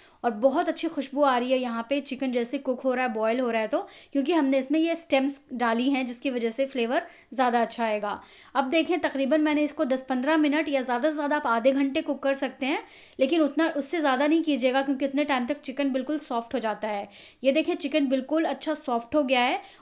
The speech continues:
और पानी भी कम हो गया है। तो ये रेडी है। अभी हमें इसको गरम गरम में ही छान लेना है,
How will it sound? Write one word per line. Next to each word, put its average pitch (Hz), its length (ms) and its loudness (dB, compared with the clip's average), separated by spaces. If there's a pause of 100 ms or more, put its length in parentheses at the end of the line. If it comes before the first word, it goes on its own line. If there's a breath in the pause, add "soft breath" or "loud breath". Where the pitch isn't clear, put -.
(100)
और 269 200 4
पानी 247 320 0
भी 302 140 2
कम 269 180 2
हो 233 180 0
गया 214 200 -4
है। 214 120 -6
तो 240 140 -6
ये 262 160 4
रेडी 285 320 4
है। 320 180 0 (300 loud breath)
अभी 269 200 2
हमें 294 280 2
इसको 294 240 -2
गरम 254 280 2
गरम 277 220 4
में 269 120 -2
ही 294 220 2
छान 240 280 -4
लेना 269 240 0
है, 330 160 0